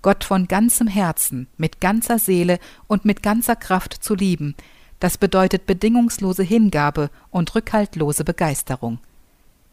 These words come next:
Das Leben ist seit dieser Zeit für mich komplexer und manchmal auch schwieriger geworden. Ich habe Grauzonen in meinem Leben entdeckt und gemerkt,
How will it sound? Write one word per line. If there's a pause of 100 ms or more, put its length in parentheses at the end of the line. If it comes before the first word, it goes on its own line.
(500)
Das
Leben
ist
seit
dieser
Zeit
für
mich
komplexer (140)
und
manchmal
auch
schwieriger
geworden. (720)
Ich
habe
Grauzonen
in
meinem
Leben
entdeckt
und
gemerkt,